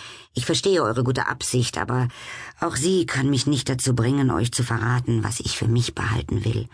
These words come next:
Und trotzdem will ich euch zumindest einweihen in einen Teil meiner Geheimnisse, Antonio. Ich, der seinen Namen angab mit Rodrigo, heiße in Wahrheit Sebastian und bin der Sohn Sebastians von Messalina,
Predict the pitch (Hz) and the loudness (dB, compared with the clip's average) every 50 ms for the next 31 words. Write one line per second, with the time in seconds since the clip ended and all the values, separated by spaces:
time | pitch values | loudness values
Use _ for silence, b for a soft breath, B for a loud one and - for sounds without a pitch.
0 | B B B B B B B B B - 160 - - 196 190 - - - - - | B B B B B B B B B -4 -2 0 0 -2 -2 -4 -4 -4 -6 -8
1 | - B B B B B B B B - 165 175 190 190 185 - - 160 160 127 | -8 B B B B B B B B 0 0 2 2 2 0 0 0 0 -2 -2
2 | - - 160 165 196 226 226 233 226 214 - - - - 113 127 131 131 120 110 | -2 -2 0 2 2 4 4 2 2 0 -2 -4 -4 -2 0 2 2 2 2 0
3 | 85 71 73 78 82 95 101 113 - - 113 - - 117 117 117 117 - - - | 0 -2 -2 0 0 0 2 2 2 0 0 0 0 0 0 0 0 -2 0 0
4 | 135 131 123 107 90 65 78 78 80 87 - 104 107 107 107 113 110 95 101 - | 2 2 2 2 0 0 -2 -2 -2 -2 -2 -2 -2 -2 0 0 0 0 0 0
5 | - - - 110 - 113 120 120 113 120 117 120 120 117 B B B B B B | -2 -2 -4 -2 -2 0 2 2 4 4 4 2 2 0 B B B B B B
6 | B B B B B - 190 180 131 123 - - - B B B B B B B | B B B B B -2 0 0 0 -2 -6 -8 -10 B B B B B B B
7 | B 147 151 135 147 151 147 151 147 147 147 151 160 165 175 170 160 - - 160 | B -2 0 0 2 2 2 2 2 2 2 4 4 4 4 4 2 2 0 0
8 | 170 170 165 160 156 147 147 143 - 139 139 135 135 - 143 139 147 135 151 170 | 2 2 2 2 0 -2 -4 -4 -2 -2 -2 0 0 -2 -2 -2 0 0 0 0
9 | 170 - 131 123 113 113 120 B B B B B B - - 156 156 - - 160 | 0 0 2 2 0 0 -2 B B B B B B 0 0 2 2 2 2 2
10 | 139 139 127 143 143 151 156 151 151 156 147 131 - - 123 127 127 120 120 - | 2 2 2 2 2 2 2 0 0 0 -2 -2 0 0 2 2 2 2 0 -2
11 | - - - 87 85 92 92 95 - B B B B B B B B - 127 123 | -4 -6 -6 -4 -4 -4 -4 -6 -8 B B B B B B B B 0 0 2
12 | 143 135 139 139 139 127 123 147 156 165 180 190 196 185 156 123 139 120 143 156 | 2 2 2 2 2 2 2 2 4 4 4 4 4 4 4 2 2 0 0 -2
13 | 160 - - - - 160 151 151 147 139 - - - 143 135 131 131 127 - 135 | -2 -4 -4 -2 -2 0 0 0 0 0 -2 -2 0 2 2 2 2 2 2 2
14 | 120 117 113 117 107 98 90 90 - | 2 2 2 2 2 0 0 -4 -6